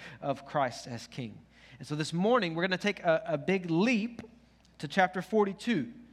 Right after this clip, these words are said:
And in chapter forty-two, we see that secret, second portrait which Isaiah paints for us.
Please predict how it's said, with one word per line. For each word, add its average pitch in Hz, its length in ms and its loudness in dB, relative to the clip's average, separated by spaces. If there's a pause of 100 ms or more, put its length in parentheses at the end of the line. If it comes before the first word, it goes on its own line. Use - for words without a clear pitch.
(320)
And 127 100 -8
in 123 60 -6
chapter 160 240 -2
forty-two, 185 580 0
we 170 120 2
see 185 300 -2
that 170 260 4
secret, 214 500 0 (120)
second 233 440 0 (120)
portrait 139 500 -4 (320)
which 147 180 -8
Isaiah 143 440 0
paints 127 280 -8
for 113 280 -8
us. - 380 -18